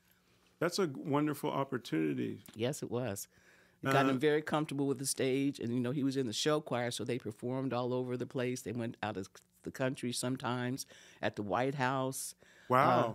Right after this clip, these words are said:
Speaker 2: they, they did a, they were, and it was very, their show was really nice. They'd be all in tuxedos, and the girls would be in gowns, and they just looked so cool doing this little dance steps and stuff.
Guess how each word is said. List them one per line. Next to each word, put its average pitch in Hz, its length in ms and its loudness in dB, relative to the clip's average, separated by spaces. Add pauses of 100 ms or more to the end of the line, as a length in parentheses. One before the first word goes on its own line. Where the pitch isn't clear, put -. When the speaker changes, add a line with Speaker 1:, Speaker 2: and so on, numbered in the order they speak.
(100)
Speaker 2:
they, 143 120 4
they 135 300 0
did 143 180 2
a, 139 80 4
they 135 220 0
were, 131 260 0
and 123 120 2
it 123 80 -2
was 110 120 -6
very, 151 300 2
their 123 200 0
show 165 280 2
was 113 220 -2
really 113 240 -2
nice. 110 480 -6 (380)
They'd 117 180 -2
be 120 160 0
all 117 180 2
in 127 100 -2
tuxedos, 120 840 0
and 123 120 -2
the 123 60 -2
girls 120 320 0
would 120 100 -4
be 123 180 -2
in 127 160 -4
gowns, 120 600 0
and 107 140 -4
they 104 60 -4
just 120 220 -6
looked 117 240 -2
so 127 200 0
cool 139 340 2
doing 127 300 0
this 117 180 -2
little 113 140 0
dance 113 420 -2
steps 101 340 -4
and 98 80 -4
stuff. 113 320 -4